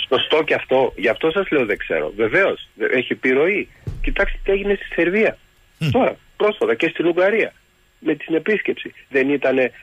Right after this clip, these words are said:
Speaker 1: ε, ε, μισό εκατομμύριο Σέρβοι στο Βελιγράδι να φώναζαν, ε, «Σερβία, Κίνα, συμμαχία»; Γιατί; Γιατί η Κίνα, ε, ε, έχει αγοράσει, έχει κάνει φοβερές επενδύσεις,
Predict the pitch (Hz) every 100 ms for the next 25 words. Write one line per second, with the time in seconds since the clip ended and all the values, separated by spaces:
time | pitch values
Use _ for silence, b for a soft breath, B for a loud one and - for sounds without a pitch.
0 | - 117 120 113 113 90 113 113 117 -
1 | 147 143 123 135 143 123 147 139 131 120
2 | 117 113 131 139 131 123 143 135 127 127
3 | 120 110 - 117 113 135 123 - 139 131
4 | 131 127 123 123 - 156 160 190 190 101
5 | _ _ _ _ - 123 113 113 127 113
6 | 131 131 180 - 117 107 127 151 B B
7 | - 123 117 113 - 104 - 151 147 160
8 | 147 151 147 165 _ _ - - - -
9 | - 104 98 101 95 87 - - - 90
10 | -